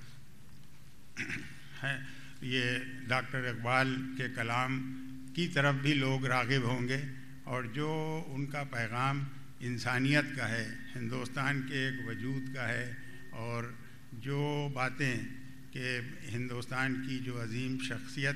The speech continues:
है, हिंदुस्तान की जो तहजीब है, इसके बारे में जो कुछ उनके कलाम के अंदर मौजूद है, वो मैं समझता हूँ कि लोगों के सामने भी आश्कारा होगा। जब भी ये मजल्ला शाये होगा, उसमें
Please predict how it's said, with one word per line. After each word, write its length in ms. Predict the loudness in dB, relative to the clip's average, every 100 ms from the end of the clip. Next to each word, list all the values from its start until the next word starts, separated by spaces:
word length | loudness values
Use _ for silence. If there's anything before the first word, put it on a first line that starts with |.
| 0
है, 260 | 0 0 -4 -8 -8 -4
हिंदुस्तान 680 | -2 -2 -2 -2 0 0 0
की 80 |
जो 160 | 0 0
तहजीब 560 | 0 0 2 2 2 2
है, 260 | -2 -2 -6 -8 -6
इसके 320 | -4 -2 -2
बारे 360 | 0 2 2 2
में 480 | 2 2 0 0 -2
जो 120 | -2
कुछ 220 | -2 -4
उनके 280 | -4 -4 -6
कलाम 380 | -4 -4 -4 -4
के 200 | -4 -4
अंदर 260 | -4 -4
मौजूद 500 | -6 -6 -6 -4 -2
है, 240 | -2 0 -2 -4 -10 -10 -8
वो 520 | -4 -2 0 0 -4 -6 -8 -6 -4
मैं 200 | -2 -2
समझता 420 | -2 -4 -4 -4
हूँ 220 | -4 -4
कि 120 | -4
लोगों 340 | -2 -2 -2 -2
के 100 | -2
सामने 380 | 0 0 0 0
भी 480 | 0 0 -4 -8 -4
आश्कारा 480 | -2 -2 0 0 0
होगा। 360 | 0 -2 -2
जब 260 | 0 -2 0
भी 120 | 0
ये 100 | 2
मजल्ला 560 | 2 0 -2 -2 -2 -4 -6 -6 -8 -4
शाये 320 | 0 2 2
होगा, 400 | 0 0 -2 -4 -6 -8 -6 -6
उसमें 560 | -4 -2 -2 -2 -4